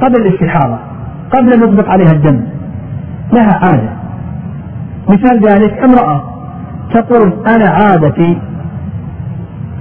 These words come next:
تقول: "أنا أطبق عليه الدم، الآن أصابني زيت هذه المرأة". ال-، نقول لهذه المرأة: "هل لك عادة وليس لك عادة؟" قالت: "نعم، لي عادة". "متى عادتك؟" قالت: "عادتي مثلا من عشرة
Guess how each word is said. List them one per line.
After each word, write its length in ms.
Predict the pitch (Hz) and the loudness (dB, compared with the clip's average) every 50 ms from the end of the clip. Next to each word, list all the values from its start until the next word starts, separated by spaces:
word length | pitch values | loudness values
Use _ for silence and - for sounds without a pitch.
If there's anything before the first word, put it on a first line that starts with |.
| - - - - - - - - | -10 -10 -10 -12 -10 -12 -2 0
تقول: 300 | 220 220 208 262 247 240 | 0 0 4 2 2 2
"أنا 480 | - 233 247 240 240 220 220 214 214 240 | 2 2 2 2 2 2 2 2 2 2
أطبق 260 | 233 - 196 185 151 | 4 4 2 2 2
عليه 260 | 160 160 165 151 143 | 2 4 4 4 4
الدم، 220 | 135 131 127 113 107 | 2 2 2 2 2
الآن 280 | 113 151 202 226 226 | 2 2 4 4 4
أصابني 540 | 220 190 - 220 226 202 190 185 170 156 170 | 2 2 2 0 2 4 4 4 6 6 4
زيت 300 | 160 135 - - - - | 4 2 0 -4 0 0
هذه 160 | 160 156 151 | 2 4 4
المرأة". 340 | 143 143 135 127 120 101 98 - - - - - - - - - - - - - - - - - - - - - - - - - - - - - 156 | 4 4 2 2 2 0 -2 -4 -6 -8 -8 -10 -10 -10 -10 -8 -8 -8 -8 -8 -10 -10 -12 -12 -12 -12 -12 -12 -12 -10 -12 -12 -10 -10 -6 0 2
ال-، 640 | 160 165 165 165 165 165 160 160 156 151 151 - 156 - - - - - - - | 2 4 4 4 4 4 4 2 2 0 0 -2 -4 -6 -8 -10 -10 -10 -6 -4
نقول 500 | - - - 165 170 185 - 277 277 262 | -4 0 2 4 2 4 4 4 4 6
لهذه 280 | 254 240 233 233 214 202 | 6 6 6 4 4 4
المرأة: 340 | 190 185 180 170 165 151 - - | 4 4 4 4 2 0 0 2
"هل 140 | 226 269 262 | 2 4 4
لك 320 | 254 247 - 196 170 - | 4 2 2 0 0 2
عادة 300 | 214 214 208 196 185 175 | 2 2 4 4 4 4
وليس 240 | 220 226 226 - - | 4 4 4 4 4
لك 280 | 190 185 170 - 165 143 | 4 2 2 2 2 2
عادة؟" 260 | 156 151 147 156 156 | 2 2 2 0 0
قالت: 240 | 160 196 208 196 180 | 0 0 0 2 4
"نعم، 220 | 196 196 170 165 | 4 4 4 4
لي 140 | 175 180 165 | 4 4 4
عادة". 280 | 160 151 123 110 113 - - - - - - - - - - - - - - - - - - - | 4 2 2 0 -2 -6 -8 -12 -14 -14 -12 -14 -12 -10 -10 -10 -10 -10 -12 -12 -12 -6 0 2
"متى 260 | 220 262 240 - 220 | 2 2 4 2 0
عادتك؟" 680 | 190 202 196 190 196 185 - 165 - - 202 190 190 - - | 2 2 2 4 4 4 2 2 2 4 2 2 0 0 0
قالت: 360 | 180 190 185 175 151 - 185 | 2 2 4 2 2 2 2
"عادتي 300 | 185 180 175 165 - 156 | 4 4 4 4 4 4
مثلا 340 | 156 175 175 175 180 185 180 | 4 4 4 4 4 4 4
من 320 | 165 156 160 180 175 160 | 4 4 4 6 4 4
عشرة 540 | 160 180 190 180 - - 196 190 180 - - | 4 4 2 2 2 2 2 2 2 0 -4